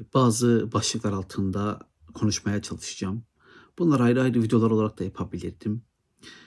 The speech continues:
Ee, ama bence bir lüzumu yok şimdilik. Ee, derli toplu bir şeyler yapmaya çalışacağım.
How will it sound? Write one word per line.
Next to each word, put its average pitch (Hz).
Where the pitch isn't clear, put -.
Ee, 92
ama 120
bence 123
bir 113
lüzumu 107
yok -
şimdilik. -
Ee, -
derli 135
toplu 113
bir 113
şeyler 107
yapmaya -
çalışacağım. 104